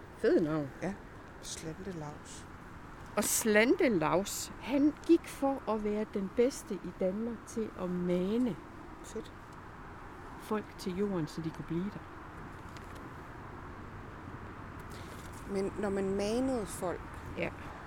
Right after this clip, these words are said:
Speaker 2: kunne man mane alle, eller var det s-, bare sådan hekse, eller s-, maner man bare mennesker, der ikke har fået ro, eller hva-?
Speaker 1: Det, det var jo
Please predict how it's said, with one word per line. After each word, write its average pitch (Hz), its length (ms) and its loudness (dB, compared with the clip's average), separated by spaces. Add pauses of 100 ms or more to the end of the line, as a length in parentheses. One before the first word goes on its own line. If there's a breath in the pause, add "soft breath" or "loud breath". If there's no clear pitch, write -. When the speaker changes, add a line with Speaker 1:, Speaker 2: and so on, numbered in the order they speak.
(180)
Speaker 2:
kunne 196 100 4
man 175 160 6
mane 156 280 4
alle, 180 540 6
eller 170 220 4
var 156 120 4
det 147 140 -2
s-, - 80 -10 (800)
bare 180 160 0
sådan 175 420 -4 (120)
hekse, 240 360 2 (140)
eller 160 320 0
s-, - 120 -12 (240)
maner 170 280 2
man 160 240 -2 (520 loud breath)
bare 180 240 6
mennesker, 190 480 2
der 170 80 4
ikke 170 120 2
har 185 80 -2
fået 180 280 0
ro, 226 240 10 (260)
eller 170 200 6
hva-? - 220 -4 (840 loud breath)
Speaker 1:
Det, 185 100 2 (280)
det 185 140 2
var 185 160 8
jo 233 140 8